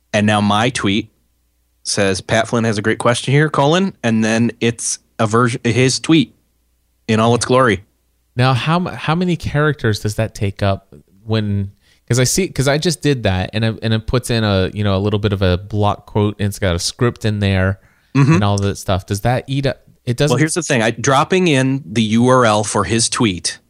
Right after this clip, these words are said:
Speaker 1: it still says I have a hundred and seventeen characters left to talk.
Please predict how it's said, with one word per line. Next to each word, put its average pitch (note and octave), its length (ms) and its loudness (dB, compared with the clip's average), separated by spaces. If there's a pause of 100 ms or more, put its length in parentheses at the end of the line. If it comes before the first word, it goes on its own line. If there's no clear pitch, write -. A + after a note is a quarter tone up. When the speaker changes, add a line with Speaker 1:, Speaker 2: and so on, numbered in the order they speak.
(480)
Speaker 1:
it A#2+ 140 -2
still C#3 300 0
says B2 260 0
I A#2 100 2
have G#2+ 200 0
a G#2 60 0
hundred B2+ 380 0
and A#2 120 -2
seventeen A2 840 0
characters G#2 580 0
left F#2 320 0
to F#2+ 80 -4
talk. - 360 -4